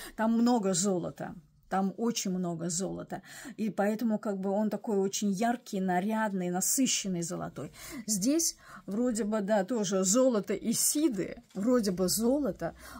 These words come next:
но посмотрите, м, мне кажется, очень дозированно и очень, так сказать, м, поспокойнее платок. И в этом его универсальность. То есть, например,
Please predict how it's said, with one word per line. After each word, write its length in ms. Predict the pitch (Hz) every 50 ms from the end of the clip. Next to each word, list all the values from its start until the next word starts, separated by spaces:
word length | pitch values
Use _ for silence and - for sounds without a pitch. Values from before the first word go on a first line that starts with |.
| 190 -
но 600 | 202 208 208 214 220 226 214 190 160 143 - - - -
посмотрите, 800 | - 190 - 220 202 196 196 254 262 294 285 - - 202 180 - -
м, 300 | - 170 185 175 170 - - - -
мне 200 | 190 196 202 190
кажется, 300 | - 208 202 - 202 -
очень 340 | 208 208 - - 202 190
дозированно 800 | 175 180 190 180 202 240 262 277 269 233 196 185 180 175 175 170
и 240 | 170 - - 190 185
очень, 540 | 185 185 196 208 - - - - 208 196 202 - - - - - - - _
так 100 | - 190
сказать, 300 | - - 190 170 - -
м, 440 | - 113 151 185 180 - 110 170 175 151 139 - - - -
поспокойнее 720 | - 247 - - 240 226 - - 269 240 214 196 185 180
платок. 480 | 175 - 190 185 196 - 294 302 - - -
И 240 | - 214 202 185 -
в 80 | - 214
этом 200 | 247 247 247 208
его 260 | 202 240 196 214 -
универсальность. 1040 | - 214 214 208 202 208 208 - - - 196 160 170 202 208 185 - - - - - _ - - - - - - - -
То 60 | 233
есть, 120 | 214 -
например, 460 | 233 202 226 220 233 240 226 202 202